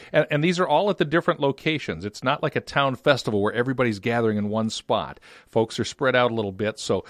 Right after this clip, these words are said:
it is winter, so you can kinda hop in the car, get warm, and, and pop over to the next location, right?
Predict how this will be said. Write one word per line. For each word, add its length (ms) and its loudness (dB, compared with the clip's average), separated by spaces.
it 120 0
is 160 4
winter, 400 0
so 140 -6
you 120 -2
can 120 -10
kinda 280 -2
hop 260 0
in 60 -2
the 60 -2
car, 260 0
get 200 -2
warm, 260 -4
and, 220 -8
and 140 -6
pop 240 -4
over 180 0
to 60 -2
the 60 -2
next 220 -6
location, 540 -6
right? 220 -12